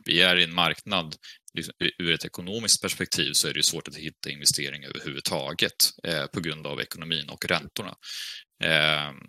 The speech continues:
och likväl så inom sponsorer, så att säga. Och där kommer vi också från en tid där, ehm, man har kanske varit lite slarvig, kan vi tycka, eh, i sina löften gentemot sponsorer. Och,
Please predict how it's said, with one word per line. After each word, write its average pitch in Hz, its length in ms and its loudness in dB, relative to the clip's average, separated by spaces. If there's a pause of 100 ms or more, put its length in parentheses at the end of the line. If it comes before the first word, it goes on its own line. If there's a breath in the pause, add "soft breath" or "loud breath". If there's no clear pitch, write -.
(280)
och 87 160 0
likväl 82 600 2
så 73 280 4
inom 73 260 -8
sponsorer, - 540 2
så - 120 -4
att - 80 0
säga. - 200 0
Och 71 120 -8
där 78 260 -2
kommer 92 260 -6
vi 82 140 2
också - 360 0
från 73 280 -2
en 73 100 -12
tid 69 340 2
där, 69 360 0 (540 loud breath)
ehm, 71 360 0 (580)
man 87 220 -2
har 117 200 -2
kanske 143 260 2
varit 87 220 -2
lite - 180 0
slarvig, 98 640 4
kan 110 140 0
vi 71 80 0
tycka, - 440 -6 (180)
eh, 73 380 0
i 78 160 -2
sina 76 260 6
löften 95 520 2
gentemot 78 640 -6
sponsorer. 69 960 2
Och, 71 240 -6